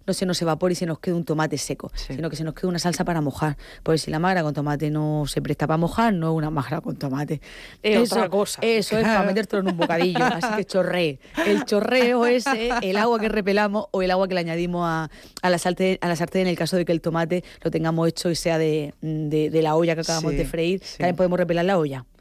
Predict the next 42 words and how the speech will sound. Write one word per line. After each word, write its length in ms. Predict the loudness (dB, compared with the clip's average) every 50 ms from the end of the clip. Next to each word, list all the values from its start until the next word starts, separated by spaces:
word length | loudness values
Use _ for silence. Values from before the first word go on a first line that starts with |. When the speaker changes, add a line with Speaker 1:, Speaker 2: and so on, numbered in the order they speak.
| _ _
Speaker 1:
¿Eh? 260 | -6 -2 -2 -2 0 0
Que 80 | 0
Speaker 2:
Que 40 | 0
no 40 | 2 2
Speaker 1:
esto 100 | 2 2
Speaker 2:
hay 40 |
Speaker 1:
de, 60 | 2 2
Speaker 2:
problema. 360 | 2 0 -2 -4 -2 0 0
Speaker 1:
el 80 | 2
de 100 | 2 2 0
grasar, 480 | 2 0 -2 -2 0 0 0 0 0
¿eh? 120 | 0 -2 0 -2
Que 80 | -2
se 100 | 0 0
dice, 240 | 0 0 2 0 0
esto 180 | -2 2 2 2
es 140 | 2 4
de 100 | 2 0
glasar. 460 | 0 0 -2 -2 -2 -2 -2 -4 -4 -6 -12 -20 -20 -10 _ 2
Realmente 420 | 2 4 4 4 2 2 2 2
es 60 | 2 2
arrancar 460 | 2 0 -2 -4 -4 -4 -4 -4 -2
todos 240 | -2 0 0 2 0
esos 180 | 0 -2 -6
jugos 240 | -2 0 0 0 2
que 140 | 0 -2 -2
tenemos 360 | 0 0 0 0 0 0 0
de 60 | 0
haber 160 | 2 2 0
frito 380 | 0 0 -4 -4 0 2 2 4
algo 360 | 4 4 2 0 -2 -4 -4 -8 -14 -20 -20 -20 -20 _
y 100 | -4 -4
se, 160 | -4 -2 -4 -2
y 140 | 0 2 2
es 140 | 2 2 0
el 120 | -2 -4
sabor 360 | -2 -2 0 2 2 2 0 0
lo 120 | -2 -2
que 80 | -2 -2
le 60 | -4
estamos 300 | -2 -2 -2 -2 0 -2
aportando. 540 | 0 -2 -2 -4 -4 -6 -4 -4 -4 -6 -6